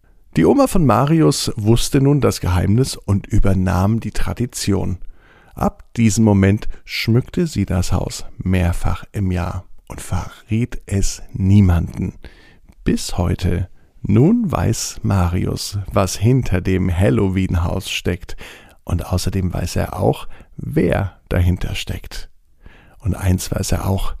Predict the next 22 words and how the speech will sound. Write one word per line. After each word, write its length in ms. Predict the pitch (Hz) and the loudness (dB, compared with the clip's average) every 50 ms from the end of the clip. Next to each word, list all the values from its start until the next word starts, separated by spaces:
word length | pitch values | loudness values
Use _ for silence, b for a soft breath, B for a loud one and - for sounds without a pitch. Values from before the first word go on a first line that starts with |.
| b b b b b b b | b b b b b b b
wenn 160 | - - 92 95 | -4 -2 -2 0
einmal 420 | 95 104 113 107 98 92 92 92 | 2 2 2 4 2 2 0 -2
die 160 | - 107 107 | -2 -4 -2
Oma 440 | - - 139 143 131 110 95 92 - B B B B B B - | 2 4 4 6 6 4 0 -2 -6 B B B B B B -8
keine 300 | - - 98 - - - | -4 -4 -2 -2 -4 -6
Zeit 360 | - - 110 110 113 107 - | -4 -2 0 0 0 0 -2
mehr 260 | 104 104 101 101 98 - - | -2 -2 -2 -4 -6 -10 -14
oder 200 | - - 110 110 | -10 -8 -8 -6
keine 260 | - - 95 - 101 | -4 -2 -2 0 2
Lust 380 | 101 113 139 135 - - - - | 4 4 4 4 4 0 -2 -4
mehr 200 | 98 98 92 85 | -2 0 0 0
hat, 240 | 87 - - - b b b b | 0 -2 -4 -6 b b b b
sich 240 | - - - 92 - | -10 -8 -8 -6 -6
um 120 | - - 92 | -6 -4 -4
das 200 | 101 90 - 101 | -4 -4 -4 -2
Halloween-Haus 680 | 101 110 131 117 107 104 98 90 87 87 90 - - | -2 0 0 0 0 0 0 0 0 -2 -2 -6 -8
zu 120 | - - - | -8 -10 -4
kümmern, 440 | - - 127 143 123 101 98 92 b b b b b b b | 0 0 2 2 2 0 0 -2 b b b b b b b
es 360 | - 101 92 - - - - | -4 -2 -2 -4 -4 -10 -8
gibt 360 | - - - - _ _ - - | -6 -6 -6 -6 _ _ -4 -2
da 80 | 170 | -2
jemanden, 720 | 165 151 139 123 120 120 117 113 110 107 - 110 107 101 | 0 0 0 0 0 0 0 0 0 0 0 0 0 0